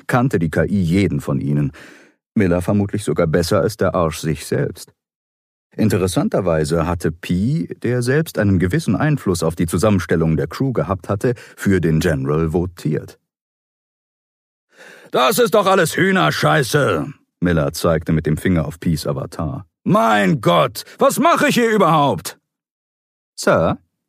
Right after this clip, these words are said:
fragte Pi. „Ich hätte dieses Kommando nie antreten sollen.“ Das hätte er besser, dachte Elric, sagte es aber nicht. Darauf dürfte Miller nur warten.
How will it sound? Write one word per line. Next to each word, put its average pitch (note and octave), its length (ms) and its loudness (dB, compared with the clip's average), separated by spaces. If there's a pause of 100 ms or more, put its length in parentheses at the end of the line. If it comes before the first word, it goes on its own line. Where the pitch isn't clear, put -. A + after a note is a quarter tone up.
(140)
fragte - 380 -6
Pi. - 360 -8 (640)
„Ich A3+ 120 0
hätte A3 240 2
dieses F#3+ 300 0
Kommando F3 500 2
nie G#3+ 260 2
antreten D#3+ 680 0
sollen.“ B2+ 680 0 (880)
Das F#2+ 260 -4
hätte G#2+ 220 0
er C#2 120 -4
besser, C#2 400 -6 (400)
dachte - 300 -6
Elric, C#2+ 480 -4 (280)
sagte D#2 380 -2
es - 100 -4
aber G#2+ 140 -4
nicht. G2 360 -2 (720)
Darauf C3 360 0
dürfte B2+ 280 0
Miller A2 200 4
nur F2 180 2
warten. E2+ 400 -6